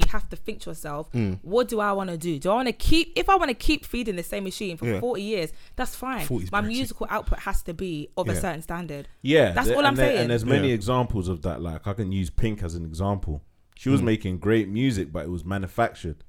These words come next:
Speaker 2: Yeah.
Speaker 3: Do you know what I'm saying? Can't Take Me Home was a great album to
Speaker 2: Yeah.
Speaker 3: a lot of us.
Speaker 2: Mm.
Speaker 3: But it came to a point in her career, she was like, "Right, I was successful at what they wanted me to do,
Speaker 2: Yeah.
Speaker 3: but now I'm in a position to switch it up to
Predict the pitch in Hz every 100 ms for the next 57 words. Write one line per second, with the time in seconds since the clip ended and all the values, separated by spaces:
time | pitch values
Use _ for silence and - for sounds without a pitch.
0 | - 107 95 92 92 85 113 107 110 117
1 | - 107 104 101 110 104 87 82 73 98
2 | 90 95 95 78 80 - 110 80 92 -
3 | 90 113 117 82 76 - - - - 107
4 | 82 95 - - 101 98 - - - 92
5 | 135 139 135 113 - 131 107 107 101 107
6 | 101 117 101 95 90 92 90 - 107 107
7 | 80 95 92 90 80 - - 101 - 120
8 | 120 104 71 92 90 - - - 78 -
9 | _ - 90 104 - 101 92 113 113 90
10 | 87 87 87 90 95 104 - 113 101 92
11 | 98 101 113 110 104 104 98 - 90 110
12 | - 92 92 82 107 104 98 90 98 -
13 | - 90